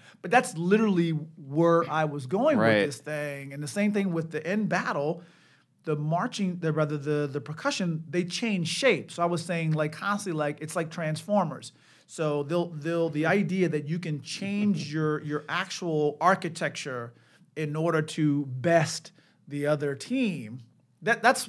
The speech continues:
Speaker 1: that's what I'm bringing. You
Speaker 2: Right.
Speaker 1: know, the, the woman who's flipping the, the symbols around, it's like total martial arts. It's
Speaker 2: Right.
Speaker 1: like wushu, you know, martial arts. <laughs> So again,
Speaker 2: I
Speaker 1: that,
Speaker 2: love
Speaker 1: that's
Speaker 2: it.
Speaker 1: what I bring, which I think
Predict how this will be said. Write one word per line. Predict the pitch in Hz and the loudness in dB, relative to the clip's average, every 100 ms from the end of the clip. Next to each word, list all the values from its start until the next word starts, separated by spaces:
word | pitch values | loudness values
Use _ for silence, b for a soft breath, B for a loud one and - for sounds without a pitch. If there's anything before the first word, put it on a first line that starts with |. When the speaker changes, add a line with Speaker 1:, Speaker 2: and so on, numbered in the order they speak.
| - | 0
Speaker 1:
that's | 202 214 | 0 2
what | 180 | 2
I'm | 165 175 | 2 2
bringing. | 156 135 - - | 0 -6 -12 -12
You | |
Speaker 2:
Right. | 113 120 156 | -8 -4 -4
Speaker 1:
know, | 151 147 151 | -4 -4 -6
the, | 143 160 175 | -6 -8 -6
the | 156 | -4
woman | 185 202 | -2 0
who's | 175 175 - | -2 -4 -6
flipping | - 185 196 185 160 | -10 -12 -10 -10 -10
the, | 147 120 b b b | -10 -14 b b b
the | - | -16
symbols | 117 - 233 202 170 | -10 0 2 4 2
around, | 165 160 151 143 | 2 2 0 -2
it's | 151 | -2
like | 220 | -4
total | 220 294 302 | -2 0 2
martial | 262 262 247 233 247 | 2 2 2 2 4
arts. | 285 156 | 2 2
It's | 135 | 2
Speaker 2:
Right. | - 107 | 4 4
Speaker 1:
like | 240 | 4
wushu, | 294 - 175 156 170 170 B B B | 2 0 2 4 2 -2 B B B
you | 180 | 0
know, | 190 | 2
martial | 196 202 202 226 240 | 8 8 8 6 8
arts. | 320 165 - 202 | 8 6 4 0
<laughs> | - | 6
So | 214 277 - 220 208 B B B B - 180 - - | 10 12 12 12 12 B B B B -8 -8 -6 -2
again, | 175 247 117 | 4 8 10
Speaker 2:
I | |
Speaker 1:
that, | 117 | 12
Speaker 2:
love | 117 | 12
Speaker 1:
that's | 220 196 | 10 8
Speaker 2:
it. | - | 4
Speaker 1:
what | 190 190 | 6 10
I | 196 | 10
bring, | 196 165 170 | 8 4 0
which | 160 160 | 0 -2
I | 156 | -4
think | - 180 | -4 -6